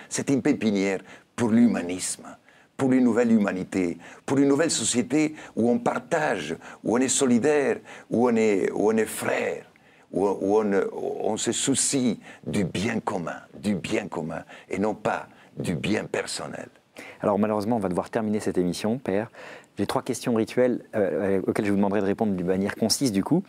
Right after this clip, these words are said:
Speaker 1: Oui.
Speaker 2: Quel conseil donneriez-vous à quelqu'un qui vous dirait : « J'ai envie de devenir chrétien, par quoi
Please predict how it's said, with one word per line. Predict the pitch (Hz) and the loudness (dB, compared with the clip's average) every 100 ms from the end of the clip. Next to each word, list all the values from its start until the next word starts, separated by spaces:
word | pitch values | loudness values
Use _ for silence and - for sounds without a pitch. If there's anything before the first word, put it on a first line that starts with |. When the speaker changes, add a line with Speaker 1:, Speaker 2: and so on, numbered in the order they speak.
| - - - | -8 -12 -8
Speaker 1:
Oui. | 76 | -4
Speaker 2:
Quel | 143 131 | -4 -2
conseil | 151 175 147 | 0 2 2
donneriez-vous | 131 123 113 117 | 2 4 2 2
à | 104 | 0
quelqu'un | 101 151 | -2 -2
qui | 147 107 | -2 0
vous | 107 | 2
dirait : « | 104 117 139 - | 2 2 0 -2
J'ai | 104 110 | -2 0
envie | 123 123 131 | 0 0 2
de | 117 | 2
devenir | 101 101 104 | 2 0 -2
chrétien, | - 98 - 123 | -4 -6 -4 -6
par | - 95 | -6 -6
quoi | - | -2